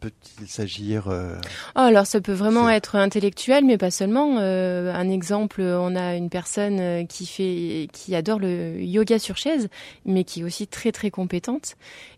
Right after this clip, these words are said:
Speaker 2: Et, euh, du coup, eh bien, cette personne, elle anime tous les mardis, euh, matin, auprès de nombreuses personnes, du yoga sur chaise. Donc, ça peut être, euh, à ce niveau-là, ça peut être au niveau de l'astronomie.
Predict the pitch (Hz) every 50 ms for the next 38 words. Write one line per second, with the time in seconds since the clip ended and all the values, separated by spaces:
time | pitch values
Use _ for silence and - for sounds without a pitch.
0 | - - 202 208 208 202 196 190 180 175 175 175 170 165 180 180 - - 202 233
1 | 339 302 214 190 196 190 - 196 170 - 180 - - 220 240 233 208 175 165 175
2 | 196 214 220 208 - _ - - 294 302 302 302 302 277 262 233 208 196 185 180
3 | 180 180 190 254 - - - _ - - - - - _ - - 175 170 165 165
4 | 165 165 165 - 170 185 220 262 320 320 285 - 180 170 165 - - - - 185
5 | 180 165 151 170 165 165 165 170 160 170 202 214 202 202 208 196 180 - - 170
6 | - - - 185 202 247 269 269 254 - - - - - 175 202 226 240 240 226
7 | 190 - 226 208 - 175 - - - 160 156 156 175 - - - - - - -
8 | 180 175 - - 180 156 - - 165 160 156 - - - 165 160 156 156 - -
9 | - 170 - - 180 170 160 160 185 214 269 302 294 - 226 202 165 180 180 175
10 | - - 190 180 175 170 165 170 151 170 165 - - - - 180 170 170 165 175
11 | 202